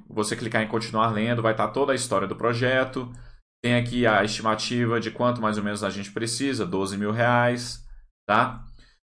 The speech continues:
É, e aí, claro, tem alguns botões aqui que tem, né, editar aqui só vai ter pra mim, né, pessoal, porque eu sou o moderador, mas pra vocês não vai ter esse botão,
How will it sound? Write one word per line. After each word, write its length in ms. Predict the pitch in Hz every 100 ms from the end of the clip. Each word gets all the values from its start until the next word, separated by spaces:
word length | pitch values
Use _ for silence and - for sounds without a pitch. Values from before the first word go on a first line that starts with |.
| _
É, 840 | 95 95 92 92 92 90 87 85 80 - _ _ _ _ _ _ _ _ _ _ _ -
e 100 | 110
aí, 220 | 113 123
claro, 560 | 120 117 143 143 - - - - -
tem 80 | 117
alguns 320 | 143 151 131
botões 420 | 131 120 120 110
aqui 180 | 107 123
que 120 | 120
tem, 480 | 120 117 135 - - -
né, 200 | 107 98
editar 580 | 107 123 123 120 113
aqui 180 | 113 117
só 120 | 113
vai 160 | 120 120
ter 100 | 120
pra 200 | 123 131
mim, 160 | 110 107
né, 100 | 107
pessoal, 300 | 107 107 101
porque 140 | -
eu 40 |
sou 220 | 110 - 110
o 40 |
moderador, 520 | 113 110 131 107 104
mas 140 | 92 -
pra 160 | 104
vocês 340 | 107 107 104 107
não 140 | 117
vai 160 | 117 110
ter 80 |
esse 180 | 107 107
botão, 420 | 110 139 107 90